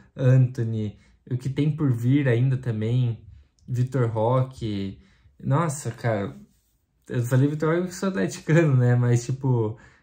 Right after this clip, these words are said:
Vitor Roque é mais centroavante ali, mas eu tô falando tudo do ataque ali. O Brasil revela muito jogador. O Endrick, então, cara, do Palmeiras lá vai vir muito jogador bom.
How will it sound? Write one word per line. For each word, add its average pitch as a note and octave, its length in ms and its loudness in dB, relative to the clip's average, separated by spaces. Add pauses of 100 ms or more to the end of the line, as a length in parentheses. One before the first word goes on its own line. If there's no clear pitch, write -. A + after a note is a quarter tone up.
(120)
Vitor B2+ 280 0
Roque C3+ 140 -2
é D#3 100 0
mais D3+ 220 0
centroavante D#3 540 -2
ali, D3+ 120 -2
mas A2 680 -6 (400)
eu A#2 140 -6
tô - 120 -12
falando D3+ 400 -4
tudo E3+ 280 -10
do E3+ 180 -4
ataque E3+ 520 -6
ali. A#2+ 260 -2 (320)
O C3 40 -10
Brasil A#2+ 280 0
revela B2+ 500 0
muito C3+ 400 2
jogador. A#2 360 -2
O A2+ 140 2
Endrick, A#2 760 0 (340)
então, C3 380 2
cara, A#2 440 -2 (300)
do A#2 180 -2
Palmeiras A2 600 -2
lá A2 160 -4
vai A2 180 -4
vir A2 140 -4
muito B2+ 420 2
jogador A#2 360 -2
bom. A2 360 -4